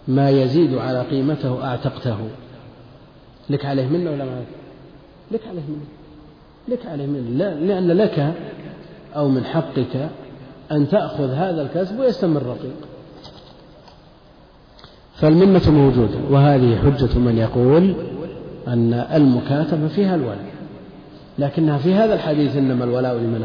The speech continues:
أعتق"، وإن جاء بصيغة الحصر. نعم. إلا أن العتق دون مقابل أقوى من العتق بالمقابل، فالأقوى يق-، يقضي على الأضعف.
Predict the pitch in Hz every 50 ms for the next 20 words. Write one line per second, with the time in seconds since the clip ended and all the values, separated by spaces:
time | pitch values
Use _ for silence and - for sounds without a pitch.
0 | 113 117 - - 113 110 - - - - - - - - - - 135 139 160 196
1 | 208 185 151 135 143 147 151 151 123 123 123 117 123 117 - - 131 123 120 117
2 | 110 - 107 - - 127 117 - - 113 107 113 - - - - - - - -
3 | - - - - - - - - 123 117 117 135 151 170 - - - - - -
4 | - 139 165 - - - - 131 123 123 131 135 135 135 131 131 131 127 127 127
5 | 131 135 131 - - - - 135 127 117 107 - 131 160 160 - - - - -
6 | - - 156 135 127 139 147 147 143 127 123 117 117 120 117 - - 127 131 135
7 | 135 131 123 139 151 165 185 214 214 196 - - - - - - - - - -
8 | - - - - 143 156 175 175 - 170 165 160 151 139 135 135 135 131 120 113
9 | 113 147 143 - - 139 120 120 113 110 107 107 - 120 120 113 113 113 101 98
10 | - - - - - - - - - - - - - - - - - - - -
11 | - - - - - - - - - - - - _ _ - - - - - 123
12 | 120 120 - 139 143 - 143 139 139 139 131 131 143 151 151 - - 139 139 151
13 | 165 160 - 143 139 123 117 123 117 117 113 117 113 101 - 110 110 - - -